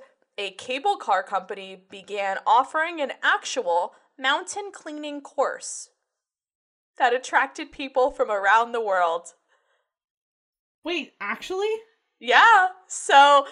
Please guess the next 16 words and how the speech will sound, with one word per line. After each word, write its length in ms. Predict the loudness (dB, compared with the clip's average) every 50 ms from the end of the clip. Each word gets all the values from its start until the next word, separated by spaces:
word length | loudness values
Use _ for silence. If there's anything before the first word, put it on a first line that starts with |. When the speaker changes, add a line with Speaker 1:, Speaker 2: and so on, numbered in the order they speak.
| -12 -20 -6 0
Speaker 1:
it 100 | 0 2
was 280 | 2 2 0 -2 0
not 320 | 2 4 6 6 6 4 0
real. 380 | -2 -2 0 0 0 0 0 0
There 140 | 0 0
is 100 | 0 -2
not 300 | -2 0 2 4 4 4
a 20 | 2
group 240 | 0 -6 -8 -10 -10
of 100 | -12 -12
people 520 | -12 -14 -6 -2 0 0 2 0 0 0
that 280 | 0 2 2 2 0 -4
Speaker 2:
<laughs> 120 | -10 -12 -8
Speaker 1:
scales 440 | 2 4 6 8 8 6 6 4 0
the 120 | -2 -4
Swiss 400 | -4 -4 -4 -2 -2 -2 -2 -2